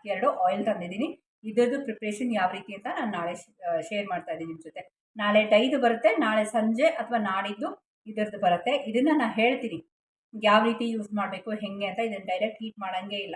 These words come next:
ಓಕೆನಾ? ಇದು ಒಂದ್ ಚಮಚ ಆದ್ರೆ ಇದು ಒಂದ್ ಚಮಚ. ಹೆಸ್ರು ಎಲ್ಲ ನಾನು ಬರೋ ವಿಡಿಯೋಸಲ್ಲಿ ನಿಮ್ ಜೊತೆ ಶೇರ್ ಮಾಡ್ತಾ ಇದ್ದೀನಿ. ಕೂದ್ಲು ಯಾರ್ಯಾರು ದಪ್ಪ ಆಗಿರ್ಬೇಕು, ಉದ್ದ ಬೇಕು ಅಂಥವ್ರಿಗೆ ರಾಮಬಾಣ ಇವೆರಡು,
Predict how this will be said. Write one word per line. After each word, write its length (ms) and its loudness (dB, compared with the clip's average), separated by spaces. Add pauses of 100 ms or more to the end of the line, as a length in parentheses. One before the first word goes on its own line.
(100)
ಓಕೆನಾ? 260 -10 (460)
ಇದು 240 -2
ಒಂದ್ 200 0
ಚಮಚ 300 0
ಆದ್ರೆ 260 2
ಇದು 140 -4
ಒಂದ್ 140 0
ಚಮಚ. 220 -10 (140)
ಹೆಸ್ರು 320 -10
ಎಲ್ಲ 460 0
ನಾನು 220 0 (460)
ಬರೋ 220 6
ವಿಡಿಯೋಸಲ್ಲಿ 500 -2 (140)
ನಿಮ್ 160 -14
ಜೊತೆ 180 -8
ಶೇರ್ 260 -6
ಮಾಡ್ತಾ 240 -8
ಇದ್ದೀನಿ. 240 -10
ಕೂದ್ಲು 460 -4
ಯಾರ್ಯಾರು 580 4
ದಪ್ಪ 520 -10
ಆಗಿರ್ಬೇಕು, 640 -2 (500)
ಉದ್ದ 240 -8 (140)
ಬೇಕು 300 0
ಅಂಥವ್ರಿಗೆ 380 -2
ರಾಮಬಾಣ 680 -2
ಇವೆರಡು, 400 -10